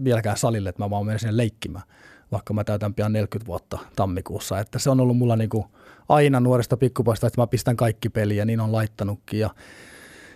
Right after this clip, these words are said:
ja tota, kyllä se vähän semmoista oli just niinku se, vähän niinku tää nykyaika, mä tossa vähän viitattiinkin tossa, että kun ei jaettu mitään vanhan liiton touhuja, niin kyllä se vähän semmoista hommaa oli, että <clears throat> meikäläinen heitti kahdeksankymmentäneljä viisikymmentäneljä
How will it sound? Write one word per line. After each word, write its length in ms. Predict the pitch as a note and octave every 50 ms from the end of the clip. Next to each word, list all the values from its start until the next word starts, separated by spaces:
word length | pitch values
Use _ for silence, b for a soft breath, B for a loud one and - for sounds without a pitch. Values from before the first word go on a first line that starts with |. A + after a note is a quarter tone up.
| B - -
ja 140 | C3 B2+ A#2+
tota, 600 | B2 - D3 C3+ - - - D3+ C#3+ C#3+ D3+ D3+ B2+ C3+ B2+ B B B B B B - _ _ -
kyllä 240 | G3+ G3 G3+ G#3+
se 140 | G3 A#3 A#3
vähän 180 | A3+ G#3 G#3 G3
semmoista 400 | G3+ G#3 G3 F#3+ F3+ D3+ - F3
oli 100 | D#3+ E3
just 160 | E3+ D3+ -
niinku 320 | F3+ F#3 F3+ E3+ F3+ F3+
se, 280 | D#3+ D#3 F3 E3+ E3 E3 B2+ A#2+ A2+ B B G#2+ A2 C#3+
vähän 220 | D3 D3 D#3+ D#3+
niinku 200 | D#3 E3+ E3+ D#3+
tää 180 | - - E3+ D#3+
nykyaika, 440 | F3 F#3 - F3+ E3+ D#3 D3+ D3
mä 100 | C#3+ D3
tossa 200 | C#3+ D#3 C#3 D3
vähän 140 | D3+ D3+ D3+
viitattiinkin 480 | D#3 D3+ C#3 C#3 C3 - C3+ C3 B2 A2+
tossa, 280 | - C#3 B2 - C#3+
että 160 | C3 - - B2+
kun 240 | - C3+ C3 B2 G2+ -
ei 120 | C#3 C3
jaettu 340 | C3+ C#3 C3+ C3 - - C3+
mitään 460 | B2+ B2 C3 A#2+ C3+ B2+ B2 A#2+ A#2+
vanhan 360 | A#2+ B2+ B2 A#2+ A#2+ B2 A#2+ A#2
liiton 260 | A2+ A2+ A2+ A2 A2
touhuja, 460 | B2 A#2+ A#2+ A2+ A2+ A#2 A#2 A2 A2
niin 260 | A2 A2 A2 A2 G#2 B B B B B B B B B B B B B B B B B
kyllä 260 | - - C#3+ D3 D3+ C#3
se 180 | C3+ F3 E3+
vähän 200 | E3+ F3 E3 D#3+
semmoista 380 | D3+ E3 D#3+ D3+ C#3+ - - C3+
hommaa 360 | C#3+ C#3+ C#3+ C#3 C#3 C3+ C3
oli, 220 | C3 C3 B2+ B2+
että 360 | B2 B2 A#2 _ - A#2+ A#2 - _ _ -
<clears throat> 40 | G#3 F#3+ F3 F3 D#3+ B2+ G#2+ G#2 B B B B B B B B B B _ _ -
meikäläinen 360 | C#3+ C3+ C3 B2+ C3 B2+ B2+ B2
heitti 200 | B2+ - - B2
kahdeksankymmentäneljä 560 | - C3+ A#2+ C#3 C3+ B2+ B2+ B2 B2 B2 A2+
viisikymmentäneljä 760 | B2 B2 A#2 - - A2+ - - B2+ A#2 A#2 A2+ A2 G#2+